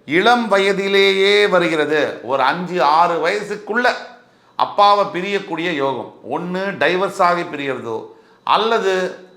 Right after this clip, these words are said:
அப்பாவுடைய அரவணைப்பு, அன்பு, இதெல்லாம் கிடைக்காத போய் அப்பாவே கூட சில சமயம் உயிர் மரணிக்கக்கூடிய அளவில் கூட இருக்கக்கூடியது மீனராசி பெண்களுடைய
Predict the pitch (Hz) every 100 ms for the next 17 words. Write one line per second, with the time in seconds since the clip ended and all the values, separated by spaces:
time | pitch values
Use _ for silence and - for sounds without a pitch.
0 | _ - - 226 226 226 208 202 185 131
1 | 160 202 190 170 - 151 139 135 - -
2 | - 113 165 202 190 160 135 117 - -
3 | 131 156 170 185 190 185 165 170 165 160
4 | 151 151 135 127 117 - 185 185 190 185
5 | 202 208 175 160 160 170 175 139 - -
6 | _ 139 196 220 175 143 180 196 185 170
7 | 160 156 143 151 151 147 151 196 214 -
8 | - 143 156 170 165 147 143 165 147 185
9 | 190 190 185 - 160 - 170 185 170 160
10 | 147 139 139 135